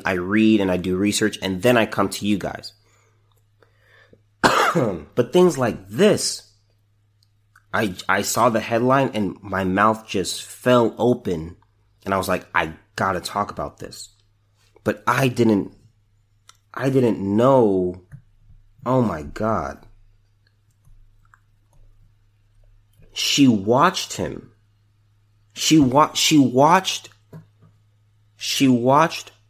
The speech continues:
her son kill her. She wa-, she watched her son attempt to kill her. And she had no, she,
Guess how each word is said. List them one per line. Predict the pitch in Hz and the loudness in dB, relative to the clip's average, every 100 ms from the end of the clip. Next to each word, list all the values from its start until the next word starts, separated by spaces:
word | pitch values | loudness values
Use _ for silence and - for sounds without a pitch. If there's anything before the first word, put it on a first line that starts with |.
| _ | _
her | - 143 | 2 2
son | 139 - - 123 76 76 90 _ _ _ _ _ _ _ _ _ _ _ | 4 0 2 2 0 -8 -16 _ _ _ _ _ _ _ _ _ _ _
kill | - 233 120 | 2 2 2
her. | - _ _ _ _ _ _ _ _ _ _ | -8 _ _ _ _ _ _ _ _ _ _
She | - 156 | 2 4
wa-, | 143 143 | 4 2
she | - 147 | 0 2
watched | 139 156 156 | 4 2 0
her | 160 | -4
son | - 127 131 135 - _ _ _ _ | 0 0 0 -6 -16 _ _ _ _
attempt | 113 123 110 | -6 -4 -6
to | 127 | -4
kill | 202 185 | -2 -2
her. | 113 - _ _ _ _ _ _ _ _ _ _ _ _ _ _ _ _ _ _ _ _ _ _ _ 120 | -4 -12 _ _ _ _ _ _ _ _ _ _ _ _ _ _ _ _ _ _ _ _ _ _ _ -4
And | 127 | -2
she | - 156 | 0 2
had | 107 | 2
no, | 98 110 131 139 - | 2 4 4 2 -10
she, | - - 131 120 - | -12 -4 0 0 -4